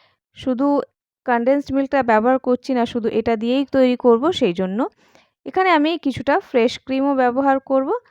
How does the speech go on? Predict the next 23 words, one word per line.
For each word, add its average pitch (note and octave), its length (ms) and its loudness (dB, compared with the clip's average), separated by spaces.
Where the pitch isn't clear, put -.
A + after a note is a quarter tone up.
তবে G#3 260 0
হুইপড C4 360 -6
ক্রিম C#4+ 240 0
নয়, C4 300 2
এমনি A#3+ 500 -2
ফ্রেশ A#3 400 -4
ক্রিম A#3+ 240 -6
যেটা A3+ 340 -2
আসে A#3 280 -4
আমুলের A3+ 400 -2
সেটাই F#3+ 400 -4
ইউজ E3 220 -8
করব। E3 380 -6
একটা - 280 8
মিক্সি E4+ 360 8
জারে E4+ 280 10
এটাকে D#4 340 4
আ-, C#4 140 6
এ B3 80 0
আমি B3+ 200 2
পুরোটাই B3+ 480 6
ঢেলে A#3+ 300 2
নিচ্ছি। C#4 400 0